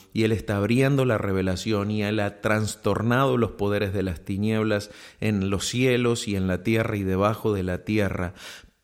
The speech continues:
Pero nuestra fe hoy debe crecer en este entendimiento para que nosotros podamos ejercer ese nivel de autoridad.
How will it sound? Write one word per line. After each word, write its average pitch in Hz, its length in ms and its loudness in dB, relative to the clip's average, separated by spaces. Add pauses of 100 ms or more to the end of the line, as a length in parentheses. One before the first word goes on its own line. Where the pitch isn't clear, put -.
(240)
Pero 110 240 0
nuestra 101 480 -2
fe 113 280 0
hoy 110 220 2
debe 110 400 0
crecer 104 540 -4
en 104 160 -2
este 101 560 -4
entendimiento 95 1160 0
para 90 220 -4
que 90 80 -6
nosotros 92 480 -4
podamos 98 540 -4
ejercer 95 800 -4 (260)
ese 107 300 0
nivel 98 500 0
de 101 300 -4 (160)
autoridad. 87 960 -4